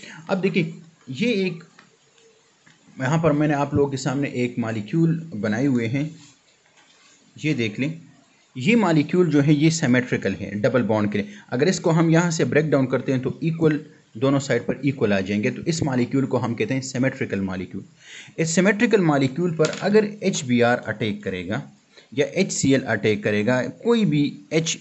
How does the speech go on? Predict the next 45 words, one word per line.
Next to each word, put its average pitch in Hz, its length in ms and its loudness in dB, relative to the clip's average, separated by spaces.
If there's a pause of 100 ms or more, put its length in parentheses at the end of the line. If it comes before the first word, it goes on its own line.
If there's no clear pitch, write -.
एक्स 151 240 -4
में 113 120 2
यहाँ 104 200 0
पर 104 140 -4
लिख 98 200 -4
रहा 110 100 0
हूँ, 123 140 -2
कोई 220 180 0
भी 98 120 0
अटैक 104 340 -2
करेगा 117 260 0
या 127 120 2
यहाँ 139 260 0
पर 123 240 -4
एच - 280 -6 (120)
एक्स 113 180 -6
अटैक 98 340 -6
कर 95 100 -8
लेगा, 107 200 -6 (440)
तो 143 60 -4
देखिए, 170 360 0 (140)
यहाँ 190 260 4
पर 202 160 0
इस - 360 -2
साइड 139 260 2
पर, - 280 -4
इस - 300 -4
जगह 120 240 2
पर 143 220 2
बी 117 200 0
आर 107 140 2
अटैच 101 400 -4
हुआ 92 240 -4
है 92 200 -10 (1200)
और 127 160 2
यहाँ 180 300 4
पर 190 200 2 (1160)
बी 131 260 0
आर 160 200 4 (100)
इस - 180 0
पोजीशन 117 480 0
पर 101 140 -2
अटैच 98 400 -6
हुआ 90 220 -6
है। 98 160 -12